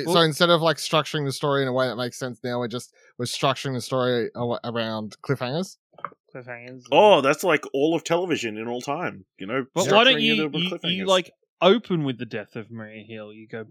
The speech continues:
Speaker 1: backwards in time, and then you loop back to after the moment after Maria Hill. So you have a punchy opening to drag people in, and then you've got Samuel L. Jackson making out with an alien at the end there. As
Speaker 3: You
Speaker 1: your
Speaker 3: don't think the
Speaker 1: closing.
Speaker 3: punchy <laughs> opening,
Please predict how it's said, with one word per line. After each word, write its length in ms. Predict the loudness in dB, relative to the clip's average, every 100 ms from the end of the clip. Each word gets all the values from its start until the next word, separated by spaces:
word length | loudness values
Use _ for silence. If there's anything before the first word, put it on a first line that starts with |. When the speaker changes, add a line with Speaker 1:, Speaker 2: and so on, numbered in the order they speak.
| 0
Speaker 1:
backwards 540 | 0 0 -4 -10 -10
in 160 | -18 -18
time, 480 | -18 -20 -20 -20 _ _ _ _ _ _ -10
and 160 | -6
then 100 | -4
you 100 | -4 -2
loop 260 | -2 -2
back 320 | -4 -4 -6
to 160 | -8 -4
after 360 | -2 -2 -4 -12
the 80 | -12
moment 340 | -12 -14 -12
after 380 | -8 -8 -8 -14
Maria 300 | -14 -20 -20
Hill. 200 | -20 -20 -20
So 140 | -14
you 200 | -10 -6
have 160 | -4 -4
a 140 | -4 -8
punchy 580 | 2 2 2 0 -2 -4 -6 -2
opening 420 | 0 -2 -6 -8
to 80 | -4
drag 220 | -4 -4
people 300 | -8 -6 -4
in, 260 | -4 -6 -20 _ _ _ _ _ -2
and 160 | 0
then 140 | 2 0
you've 220 | -2 -2
got 280 | 0 0 -2
Samuel 380 | -4 -2 0 0
L. 40 |
Jackson 500 | 0 -2 -2 -8 -4
making 380 | -4 -4 -6 -6
out 120 | -6
with 100 | -6
an 80 | -6
alien 380 | -4 -4 -6 -8
at 100 | -10
the 100 | -8
end 220 | -6 -8
there. 260 | -12 -14 -16 _ _ _ -12
As 280 | -10 -8 -2
Speaker 3:
You 60 |
Speaker 1:
your 100 | 0
Speaker 3:
don't 100 | 2
think 180 | 0 0
the 60 | -2
Speaker 1:
closing. 460 | 0 0 0 -2
Speaker 3:
punchy 20 | -4
<laughs> 40 | -4
opening, 420 | -4 -2 -2